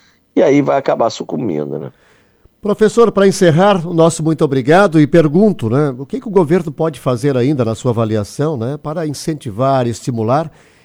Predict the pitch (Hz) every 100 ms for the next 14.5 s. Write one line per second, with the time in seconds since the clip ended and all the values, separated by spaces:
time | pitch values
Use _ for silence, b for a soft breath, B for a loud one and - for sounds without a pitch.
0 | b 151 160 220 254 - 175 180 196 -
1 | b b b _ 208 214 196 160 147 175
2 | 170 143 - 160 156 139 - - 147 131
3 | 147 - 123 107 - 156 165 113 113 117
4 | 123 107 135 156 156 - 156 156 160 156
5 | - 156 - 160 160 139 131 117 131 143
6 | 143 143 - 131 123 147 151 120 151 151
7 | 143 151 135 120 123 151 120 b b b
8 | b - - - 107 110 135 131 120 113
9 | 110 104 92 151 135 131 156 b b b
10 | b - 117 117 156 156 139 147 147 151
11 | 131 139 - 120 - 131 135 127 123 -
12 | 135 131 135 123 123 131 127 120 123 117
13 | - 135 131 131 123 123 123 113 120 -
14 | 127 92 110 101